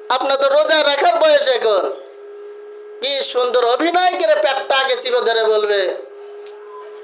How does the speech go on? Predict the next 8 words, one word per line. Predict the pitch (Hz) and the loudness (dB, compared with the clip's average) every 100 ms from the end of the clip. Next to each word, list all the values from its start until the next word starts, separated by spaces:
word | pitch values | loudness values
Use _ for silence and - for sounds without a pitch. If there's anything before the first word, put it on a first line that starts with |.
| - - - | -18 -18 -8
"গ্যাসের | 160 208 247 233 | -4 -2 0 0
বেদনায় | 202 185 185 175 | 0 0 0 0
অস্থির | 175 185 - 214 214 202 190 170 | 0 -4 -4 0 2 2 2 0
হয়ে | 151 139 | -2 -4
যাচ্ছে।" | 127 - - - - - - - - - - - - - - 427 - - - - - - - | -6 -12 -16 -20 -20 -20 -20 -18 -18 -20 -20 -20 -20 -20 -20 -20 -20 -20 -20 -20 -20 -20 -8
তাই | 160 185 | -2 0
বলে | 220 240 | 0 0
না? | 285 349 381 | 0 0 0